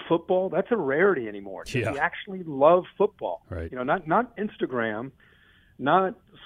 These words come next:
Speaker 1: the celebrity aspect, not the monetary aspect, but does he love going to practice? Does he love his craft? I would find kids that love football, and I would find parents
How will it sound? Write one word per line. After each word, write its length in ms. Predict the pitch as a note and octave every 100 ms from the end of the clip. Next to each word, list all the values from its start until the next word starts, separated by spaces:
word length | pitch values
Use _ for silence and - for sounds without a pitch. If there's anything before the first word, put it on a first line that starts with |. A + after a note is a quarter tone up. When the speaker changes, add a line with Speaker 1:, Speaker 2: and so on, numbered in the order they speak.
| -
Speaker 1:
the 100 | C#3+ -
celebrity 640 | C3+ D3 F3+ E3+ A#2+ G#2
aspect, 600 | A2 G2+ - A2+ A#2 -
not 340 | B2 E3 - - - - _ _ -
the 100 | C3
monetary 760 | C3+ D#3 F#3 F3 D#3 A#2+ G#2+
aspect, 580 | G#2+ A2 - A2+ G#2 -
but 160 | C#3 B2+
does 140 | D#3
he 100 | C#3
love 360 | C#3 E3+ B3 A#3
going 260 | G#3 A3 G#3
to 80 |
practice? 560 | G#3 - A3+ A3+ - - -
Does 120 | A#2+
he 100 | C3 D3+
love 360 | F#3 A3 G#3
his 180 | F3 F#3
craft? 580 | - - F3 F3+ B2+ - _ _ -
I 80 | E3+
would 160 | G#3+ -
find 320 | F3+ E3 E3 -
kids 320 | E3 D#3 C#3 - _ _ _ _ - -
that 180 | - -
love 240 | G#3+ G#3 -
football, 640 | G3 G3+ G3 F#3+ F#3+ F#3 _ _ _ _
and 140 | - B2+
I 60 |
would 160 | C#3+ C#3+
find 300 | D3 C3 A2+
parents 440 | - C#3 C3+ B2+